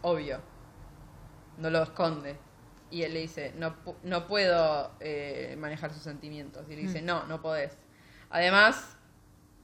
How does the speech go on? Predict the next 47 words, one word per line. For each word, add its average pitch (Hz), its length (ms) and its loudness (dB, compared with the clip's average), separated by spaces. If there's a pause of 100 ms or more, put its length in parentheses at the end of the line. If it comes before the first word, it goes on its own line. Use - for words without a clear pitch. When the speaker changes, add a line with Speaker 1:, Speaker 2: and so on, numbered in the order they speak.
(260)
Speaker 1:
creo 190 260 4
que 175 100 -4
ya 180 300 2
no, 165 200 -4
no, 165 420 -4
no 165 180 -6
le 165 60 -4
interesó, 160 500 -6
le 139 120 -8
gusta 156 280 -4
este 147 240 -8
chico 151 200 -10
Daniel. 143 360 -6 (500)
Le 170 120 -6
dice, 175 380 0 (1120)
y 185 80 -4
el 175 80 -2
papá 190 580 6 (100)
le 165 120 -10
dice, 165 420 -6
"Ari, 185 260 0
el 175 100 -2
problema 202 500 0 (420)
no 185 140 -4
es 196 120 -2
solo 156 260 -6
que 160 100 -8
Dante 156 280 -4
está 156 160 -10
enamorado 147 420 -2
de 139 60 -2
vos. 143 260 -10
El 156 100 -12
verdadero 165 340 4
problema, 151 540 -6 (360)
para 139 180 -4
vos 160 120 -2
por 151 140 -12
lo 160 80 -6
menos, 165 400 -6 (260)
es 165 100 -10
que 160 100 -8
vos 165 120 -6
estás 170 260 -8
enamorado 151 400 -2
de 143 100 -2
él". 139 100 -8